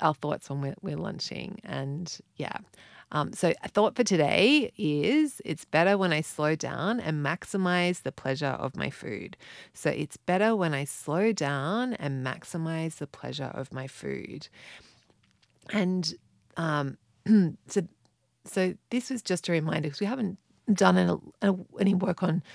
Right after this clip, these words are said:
<clears throat> maximizing pleasure for, for a while, I've spoken about that for a while, but this is still a core part of being a naturally healthy person, is that we get to enjoy the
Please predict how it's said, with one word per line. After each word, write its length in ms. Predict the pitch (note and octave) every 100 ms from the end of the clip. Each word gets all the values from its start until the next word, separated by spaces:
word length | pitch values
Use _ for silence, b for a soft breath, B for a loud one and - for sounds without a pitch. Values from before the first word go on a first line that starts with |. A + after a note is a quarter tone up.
| B
<clears throat> 240 | B _ -
maximizing 800 | C#4+ A3 F#3+ F3 - F3 F#3 E3+
pleasure 300 | F#3 F3+ F3+
for, 280 | F3+ F3 -
for 140 | -
a 100 | F3+
while, 320 | E3+ F3 F3 D#3
I've 80 |
spoken 260 | - E3 E3+
about 180 | D#3+ -
that 120 | -
for 100 | D#3+
a 40 |
while, 320 | D#3+ E3 D3+ E3
but 140 | E3
this 160 | F#3 G3
is 100 | F3
still 300 | - - F#3
a 80 | E3+
core 380 | - E3+ E3+ E3+
part 400 | - D3 D3+ -
of 180 | C#3 D3
being 300 | - D3+ D3
a 60 | D#3
naturally 380 | D#3+ - C#3+ D3+
healthy 240 | D3 C#3+
person, 360 | - D3+ - B2
is 120 | C#3
that 120 | -
we 100 | E3
get 380 | D#3+ D#3+ D#3+ -
to 220 | F3+ E3+
enjoy 600 | E3+ D#3 D3 D3 D3 D3 C#3
the 160 | D3+